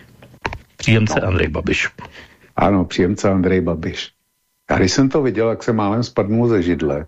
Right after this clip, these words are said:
Speaker 2: protože něco tak drzýho a spupnýho, jo, to, to teda, aby člověk, eh, člověk pohledal. Protože on tam, eh,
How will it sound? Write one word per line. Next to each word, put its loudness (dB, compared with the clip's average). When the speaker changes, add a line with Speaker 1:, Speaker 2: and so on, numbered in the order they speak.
Speaker 2:
protože 0
něco 0
tak 0
drzýho 0
a -6
spupnýho, 0
jo, -4
to, 2
to 0
teda, 0
aby 0
člověk, 0
eh, 2
člověk 0
pohledal. 0
Protože 0
on 2
tam, -2
eh, -4